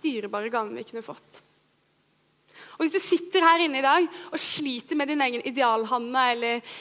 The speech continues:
ideal-Ingelin, eller ideal, eh, deg selv, så skal du vite at dette er for deg.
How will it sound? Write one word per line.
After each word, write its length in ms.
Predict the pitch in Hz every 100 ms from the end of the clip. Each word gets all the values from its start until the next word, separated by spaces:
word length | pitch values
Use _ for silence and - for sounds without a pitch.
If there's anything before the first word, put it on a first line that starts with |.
| - 269
ideal-Ingelin, 880 | 233 262 233 233 247 247 247 254 254 233
eller 280 | 233 240 240
ideal, 360 | 240 233 226 226 226
eh, 680 | 220 214 214 - 67 71
deg 340 | - 247 247 247
selv, 360 | - 285 330 311 - - _ _ _ - -
så 120 | 254
skal 160 | 277
du 60 | 262
vite 180 | 262 254
at 100 | 220
dette 320 | 262 - 226
er 80 | -
for 140 | 240
deg. 220 | 226 -